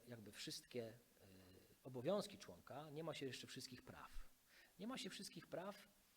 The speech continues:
e, są to sp-, sp-, prawy-, prawa związane z zabieraniem głosu na zgromadzeniach,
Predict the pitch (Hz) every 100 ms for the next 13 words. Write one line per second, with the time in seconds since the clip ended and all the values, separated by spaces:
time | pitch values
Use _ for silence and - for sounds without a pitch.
0 | - - - 131 131 185 180 160 - 165
1 | - 165 151 139 160 160 151 - 156 143
2 | 135 131 139 127 123 123 120 120 110 107
3 | 110 - 113 110 113 113 113 156 143 123
4 | 123